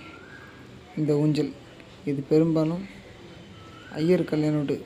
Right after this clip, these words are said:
பிராமணால் கல்யாண வீட்டில் தான் இந்த மாதிரி கேட்பாங்க. அவங்களுக்கு தாங்க இந்த மாதிரி ஊஞ்சலை ஃபுல்லும் பூவால் டெக்கரேட் பண்ணி, அவங்க பூவில் ஊஞ்சல் மேலே இருக்கிற மாதிரி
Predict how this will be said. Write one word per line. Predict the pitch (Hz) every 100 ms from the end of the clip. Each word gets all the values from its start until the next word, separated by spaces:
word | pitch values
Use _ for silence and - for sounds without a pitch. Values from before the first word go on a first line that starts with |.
| 160
பிராமணால் | 147 165 165 156
கல்யாண | 151 151
வீட்டில் | 151 147 147
தான் | 156 175 - - - - - - - - - - -
இந்த | 151
மாதிரி | 151 151 165 196 - - - - - - - - - -
கேட்பாங்க. | 147 147 151 143 165 - - - - - - - - - -
அவங்களுக்கு | 156 160 156 147
தாங்க | 151 151 156 - - - - - - - - - -
இந்த | 156
மாதிரி | 156 147 143 156 - - - 180
ஊஞ்சலை | 170 170 156
ஃபுல்லும் | - 156 165 170 - - - - - -
பூவால் | 165 170 156 160 - - - - - - -
டெக்கரேட் | 156 165 160
பண்ணி, | 170 156 165 240 - - - - - - - - - - - - - - - - -
அவங்க | 180 151 143 139 -
பூவில் | 175 170 165 156 -
ஊஞ்சல் | 156 175 175
மேலே | 160 160 160
இருக்கிற | 156 147 151
மாதிரி | 147 147 156